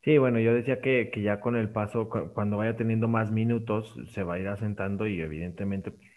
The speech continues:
un jugador lo que quiere, pues, es cancha y ubicación y todo, ¿no? Eso solamente estando repitiendo, eh, bueno, estar, estar jugando es lo que te va a garantizar que vayas puliendo los errores, ¿no?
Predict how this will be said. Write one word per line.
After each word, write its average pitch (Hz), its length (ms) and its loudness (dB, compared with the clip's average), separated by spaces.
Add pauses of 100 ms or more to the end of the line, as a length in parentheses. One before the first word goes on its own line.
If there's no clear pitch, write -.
(120)
un 110 220 -12
jugador 95 340 -4
lo 104 140 -6
que 98 120 -12
quiere, 95 220 -8
pues, - 180 -16
es 95 120 -16
cancha 101 460 -4
y 90 400 -6
ubicación 92 600 -8
y 98 60 -8
todo, 110 300 -2
¿no? 101 260 -6
Eso 101 220 -6
solamente 117 580 -2 (460)
estando 110 600 0
repitiendo, 110 1000 0
eh, 71 260 -4
bueno, 95 240 -4
estar, 95 320 -6
estar 101 440 -8 (340)
jugando 104 500 -4
es 113 80 2
lo 98 140 -4
que - 120 -14
te - 140 4
va 92 180 -6
a - 140 -12 (260)
garantizar 98 680 -6 (200)
que 95 80 -10
vayas 95 380 -4
puliendo 95 360 -2
los 92 200 -8
errores, 85 360 -8
¿no? 107 180 -8